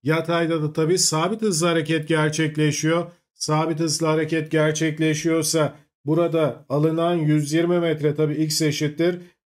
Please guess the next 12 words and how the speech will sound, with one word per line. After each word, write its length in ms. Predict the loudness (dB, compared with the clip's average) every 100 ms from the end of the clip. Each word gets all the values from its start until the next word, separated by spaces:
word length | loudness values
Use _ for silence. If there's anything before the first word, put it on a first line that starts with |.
| -2
V 160 | 0
sıfırın 600 | 0 0 0 0 2 0
x 360 | 0 -2 -2 0
bileşeniyle 720 | 0 0 0 0 2 0 0
t 200 | 0 0
sürede 340 | 0 0 0 2
alınmakta. 760 | 0 0 2 0 0 -2 -2 -8 _ _ -4
Hemen 300 | -2 0 2
yazalım. 640 | 2 2 2 0 0 0
Yüz 340 | 0 0 2 2
yirmi 300 | 0 2 0
eşittir 560 | 0 -2 0 0 0